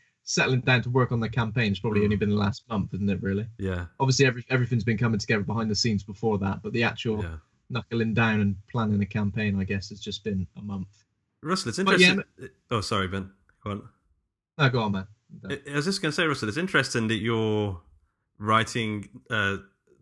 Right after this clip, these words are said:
Speaker 2: to a, to a market in, in essence, 'cause that's sort of pretty much what we've just done. Yesterday, we launched our first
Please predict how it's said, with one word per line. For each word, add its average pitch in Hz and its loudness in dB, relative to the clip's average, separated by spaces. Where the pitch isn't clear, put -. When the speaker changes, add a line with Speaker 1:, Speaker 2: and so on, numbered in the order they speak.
Speaker 2:
to 127 0
a, 98 -6
to 117 -2
a 104 -2
market 110 -2
in, 98 -8
in 107 -10
essence, 98 -6
'cause 104 -6
that's 135 -4
sort 131 -2
of - -12
pretty 143 -4
much 107 -6
what 92 -6
we've 104 -6
just - -6
done. 92 -6
Yesterday, 120 -2
we 107 -2
launched 104 -6
our 110 -2
first 123 -2